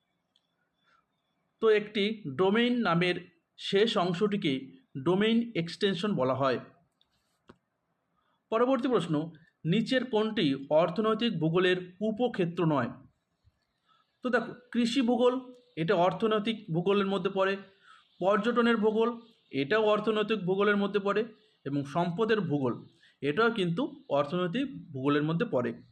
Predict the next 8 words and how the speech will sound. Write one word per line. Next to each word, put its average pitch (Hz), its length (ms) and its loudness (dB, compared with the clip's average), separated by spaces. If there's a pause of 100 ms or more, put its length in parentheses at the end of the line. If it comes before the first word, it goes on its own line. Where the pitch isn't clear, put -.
(420)
আর 123 140 -2
যেটা 170 300 -2
পড়ে 160 260 0
না, 202 360 -4
সেটা 143 280 -4
হচ্ছে 196 280 -2 (340)
রাজনৈতিক 185 840 -2
ভূগোল। 135 440 -2